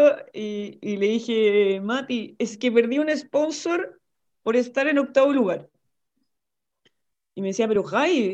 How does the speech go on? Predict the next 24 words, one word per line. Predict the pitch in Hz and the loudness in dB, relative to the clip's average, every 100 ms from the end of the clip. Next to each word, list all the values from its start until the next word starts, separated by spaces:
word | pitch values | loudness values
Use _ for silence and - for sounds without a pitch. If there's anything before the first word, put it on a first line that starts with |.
| 196 196 190 | -2 -2 -2
eh, | 202 | -4
¿qué, | 220 | -8
qué, | 208 208 208 | -8 -8 -10
qué | 196 | -10
quieres | 196 180 151 | -8 -8 -4
que | 175 | -4
haga? | 160 156 | -4 -8
¿Que, | 165 160 180 175 | -10 -10 -12 -12
que | 170 | -12
juegue | 190 196 196 | -10 -6 -4
yo | 208 214 202 196 190 | -2 -2 -2 -2 -4
en | 196 | -4
la | 240 | -4
cancha?". | 370 381 - - _ _ _ _ _ _ _ _ | -6 -8 -14 -20 _ _ _ _ _ _ _ _
Así | - 196 196 220 | -8 -6 -2 2
que | 226 | 4
bueno, | 269 208 208 | 4 2 2
pero | 202 196 | 2 2
está | 196 220 | 2 0
directamente | 220 226 233 226 220 220 208 | 2 0 -2 -4 0 0 0
proporcional. | 185 180 208 247 185 | -6 -10 -4 -2 -2
O | |
sea, | 180 185 175 175 165 - | 0 0 0 0 -2 -2
eh, | 185 175 170 165 165 156 156 - - | 0 4 4 4 0 -4 -14 -14 -14